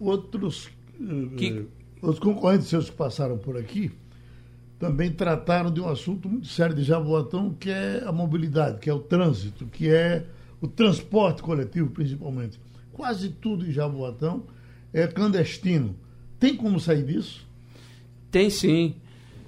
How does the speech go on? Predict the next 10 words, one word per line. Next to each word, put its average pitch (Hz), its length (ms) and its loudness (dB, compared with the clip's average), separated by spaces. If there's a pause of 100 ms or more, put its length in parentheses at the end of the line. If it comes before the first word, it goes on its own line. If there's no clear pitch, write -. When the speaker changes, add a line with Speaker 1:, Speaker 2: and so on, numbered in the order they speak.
(360)
Speaker 2:
É 135 80 4
como 160 540 6
eu 156 100 6
disse 151 360 0
a 143 40 2
você, 113 720 -2
é, 110 380 -2
o 131 100 2
atual 165 520 2
gestor, 123 580 -2